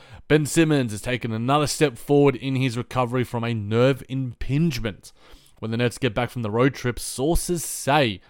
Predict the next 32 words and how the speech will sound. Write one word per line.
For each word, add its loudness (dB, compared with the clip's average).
sources -10
say -4
it's -10
obviously -12
his -14
management -8
or -10
Ben -8
directly, -8
"he'll 6
be 2
cleared 2
to -2
go 4
two 0
on 0
two 2
on -2
court, 2
likely -2
versus -4
the -14
coaches, -4
then 6
three 2
on 2
three, 0
five -2
on -4
five, -4
et -12
cetera." -10